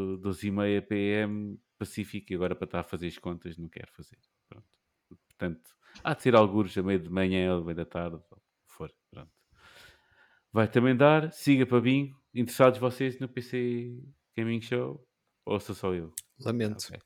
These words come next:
Speaker 1: tá bem. Eh, isto basicamente é jogos, não é? Não é peças de, de P C. Falar de jogos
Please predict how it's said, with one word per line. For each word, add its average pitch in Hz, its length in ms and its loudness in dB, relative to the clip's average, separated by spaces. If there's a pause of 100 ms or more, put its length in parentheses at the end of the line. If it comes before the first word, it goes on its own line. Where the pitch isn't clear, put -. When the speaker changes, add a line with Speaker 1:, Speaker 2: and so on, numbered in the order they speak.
(120)
Speaker 1:
tá 90 80 -10
bem. 87 180 -12 (1000)
Eh, 123 300 8
isto 143 220 0 (160)
basicamente 120 640 4
é 147 120 2
jogos, 123 360 4
não 87 120 0
é? 87 120 -2
Não 85 160 -6
é 87 300 -4 (420)
peças 101 540 -2
de, 98 280 -6 (100)
de 95 80 -10
P 110 120 -14
C. - 160 -18 (560)
Falar 85 180 -10
de - 120 -20
jogos 85 480 -10